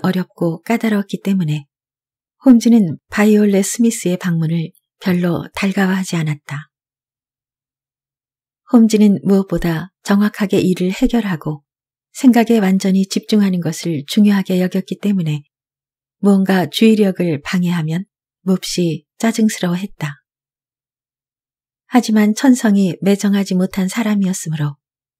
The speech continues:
이 아름답고 여왕 같은 품위가 흐르는 젊은 여성의 청을 거절하기란 사실 불가능했다.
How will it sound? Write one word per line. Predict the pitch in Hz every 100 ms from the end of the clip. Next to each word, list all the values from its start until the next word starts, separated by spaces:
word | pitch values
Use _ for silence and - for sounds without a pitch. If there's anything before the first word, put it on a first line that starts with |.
| _ _
이 | 196 190 -
아름답고 | 180 185 185 170 - 170 160 175 _ _ -
여왕 | 196 202 190
같은 | 190 - 185
품위가 | - 226 214 185
흐르는 | - 185 170 190 175
젊은 | - 190 196 190
여성의 | 180 - 175 175
청을 | - 226 170 151 _ _ _ _
거절하기란 | 202 190 180 165 240 175 180 - _ _
사실 | - 220 214 - - -
불가능했다. | 214 202 190 180 190 - 156 147